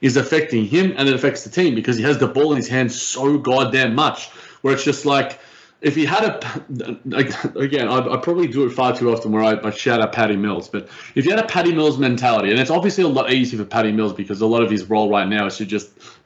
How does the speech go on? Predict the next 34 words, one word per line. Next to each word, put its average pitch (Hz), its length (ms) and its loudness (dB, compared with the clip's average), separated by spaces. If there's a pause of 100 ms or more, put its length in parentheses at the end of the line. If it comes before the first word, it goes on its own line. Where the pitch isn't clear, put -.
instinctually 143 1000 0
run, 135 500 -2
shoot, - 520 -2 (260)
just 123 240 -6
do 160 180 4
things 143 300 0
that 127 120 4
are 120 60 2
just 120 160 0
crazy. 110 460 0 (400)
If 139 140 2
he 160 120 2
has 170 480 0
just - 240 -2
the 147 80 2
mentality 139 400 2
that 127 100 2
we 120 200 0
know 131 180 2
he's 131 140 0
had 131 220 -2
before, 113 440 0
a 104 60 0
Patty 147 240 0
Mills 135 220 0
mentality 113 420 2
or 104 40 2
a 101 40 0
K 147 240 0
D 135 140 2
mentality, 117 360 -2
which 113 160 -2
is 120 120 -8
like, 123 160 -4